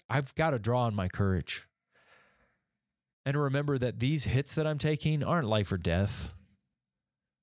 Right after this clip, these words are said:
They might feel like it in the moment, but they're not life or death. And I also had to tell myself, because if I play it safe, others might not see it, but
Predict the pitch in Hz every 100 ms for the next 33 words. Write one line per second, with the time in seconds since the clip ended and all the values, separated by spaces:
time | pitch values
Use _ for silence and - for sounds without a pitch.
0 | - 131 139 113 - 143 143 110 110 98
1 | 113 135 101 90 - - 170 170 117 98
2 | 95 82 85 85 123 - - _ _ _
3 | _ _ _ _ _ _ _ _ _ _
4 | _ _ _ _ _ _ _ _ _ _
5 | _ _ _ _ _ _ _ _ _ _
6 | - 156 175 202 202 175 139 151 135 165
7 | 160 135 160 - 143 196 175 170 180 165
8 | 220 285 277 - 180 175 - 196 240 190
9 | 190 180 156 143 - 180 156 156